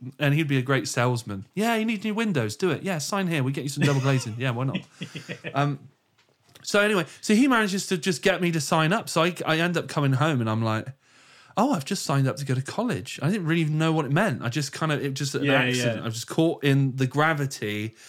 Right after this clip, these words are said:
Speaker 1: of Ross's application, and somehow one of mine went in as well. And, and so after that, we, we, we were, uh, studying music, and that meant we got to play for, for hours a day and keep doing what we were doing in school after school,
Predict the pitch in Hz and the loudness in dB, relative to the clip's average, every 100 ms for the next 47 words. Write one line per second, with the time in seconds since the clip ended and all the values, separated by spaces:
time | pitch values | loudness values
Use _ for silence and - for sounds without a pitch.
0 | - - - 117 107 - 110 117 - 120 | -20 -20 -4 -2 -2 -2 0 0 0 -2
1 | 110 110 - 117 107 107 101 - 101 98 | -2 -2 -4 -8 -4 -4 -4 -6 -6 -8
2 | - - - 110 110 160 151 131 104 110 | -12 -20 -10 -8 -2 0 0 -2 -2 -2
3 | 117 - - _ 101 110 107 113 110 110 | -4 -10 -20 _ -2 0 2 0 0 0
4 | 107 107 107 110 123 113 - - - - | -2 -2 -2 -2 -2 -4 -6 -16 -8 0
5 | 135 139 139 143 - - 151 143 170 202 | 0 2 0 0 -2 -2 0 2 2 0
6 | - 156 147 143 139 - - - _ 147 | 0 2 4 4 2 -2 -12 -20 _ 2
7 | 143 143 139 135 - 135 127 123 120 117 | 2 2 0 0 0 0 0 0 2 2
8 | 113 110 120 - 123 123 123 120 117 117 | 2 0 -4 0 2 4 2 2 0 0
9 | 113 139 139 117 - 117 95 107 - - | 0 -2 -2 -6 -2 -2 -2 -4 -4 -4
10 | 123 - 104 107 113 120 117 - - 117 | -6 -2 -2 -2 -4 -4 -6 -6 -10 -6
11 | 113 - - 110 117 120 120 110 107 117 | -6 -8 -6 -2 -2 -2 -2 0 0 -2
12 | 104 110 110 139 135 127 123 123 131 123 | -4 -6 -6 -6 -2 0 2 0 0 -2
13 | 120 120 120 120 120 - 123 113 110 104 | -2 0 0 0 -2 -4 -4 -2 -4 -4
14 | 127 - - 110 110 | -8 -8 -4 -4 -4